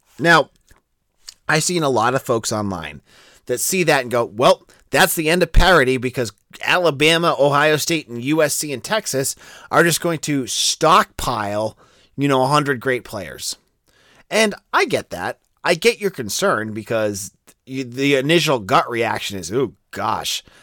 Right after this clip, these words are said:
these schools that have unlimited budgets or budgets that are bloated compared to what a school like Boston College, Wake Forest, or Duke might have is scary." And I'm not gonna deny that is scary. But I am here to talk you off this ledge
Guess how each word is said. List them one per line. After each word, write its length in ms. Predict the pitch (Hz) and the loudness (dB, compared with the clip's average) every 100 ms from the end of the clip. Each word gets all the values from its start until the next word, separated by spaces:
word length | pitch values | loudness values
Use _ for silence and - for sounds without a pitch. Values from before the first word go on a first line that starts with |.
| _ - | _ -4
these 180 | 143 - | -2 -2
schools 460 | - 170 165 143 | 0 2 2 2
that 100 | 139 | -2
have 280 | - 135 123 - | 0 0 0 -2
unlimited 600 | 123 131 131 120 101 92 | -2 0 0 0 -2 0
budgets 440 | 131 143 117 - | 2 2 0 -2
or 140 | 101 95 | -6 -6
budgets 560 | - 127 113 117 - | 0 0 0 -4 -6
that 160 | 113 101 | -6 -6
are 140 | 95 | -6
bloated 640 | 92 101 123 147 123 110 - - - | -10 -2 0 2 2 -2 -8 -20 -10
compared 340 | 120 - 117 | -6 -2 -2
to 80 | 117 | -2
what 240 | 107 110 104 | -4 -4 -4
a 60 | |
school 320 | 98 - 131 | -6 -4 -2
like 260 | 110 101 95 | 0 -2 -4
Boston 400 | 113 107 - 101 | -4 -4 -6 -10
College, 400 | - 113 107 104 | -2 0 0 -4
Wake 160 | 110 - | -8 -6
Forest, 340 | 117 101 - | -8 -8 -10
or 40 | 85 - | -14 -4
Duke 280 | 185 220 - | -4 -4 -8
might 180 | 196 190 | -10 -10
have 380 | 170 - 156 - - - _ _ - | -12 -12 -14 -20 -20 -20 _ _ -4
is 140 | 165 | 0
scary." 480 | - 196 139 - - _ _ - | 2 4 2 2 -12 _ _ -6
And 160 | 143 | -2
I'm 220 | 139 143 | 0 2
not 240 | 151 151 - | 6 4 4
gonna 160 | 139 | 0
deny 240 | 123 127 123 | 0 0 2
that 180 | 120 117 | 0 0
is 140 | 110 | -2
scary. 340 | - 87 73 - - | -6 -10 -12 -4 4
But 220 | 180 - - - - - | 4 2 -20 -20 -20 -2
I 160 | 160 247 | 2 4
am 160 | 214 | 2
here 340 | 156 170 170 175 | -2 -2 0 0
to 160 | - | -2
talk 440 | 135 - 143 147 - | 0 4 4 2 -2
you 180 | 143 - | -6 0
off 280 | 117 123 - | 2 2 0
this 240 | 107 - | -4 -4
ledge 500 | 95 113 90 73 - | -2 -2 -2 -6 -12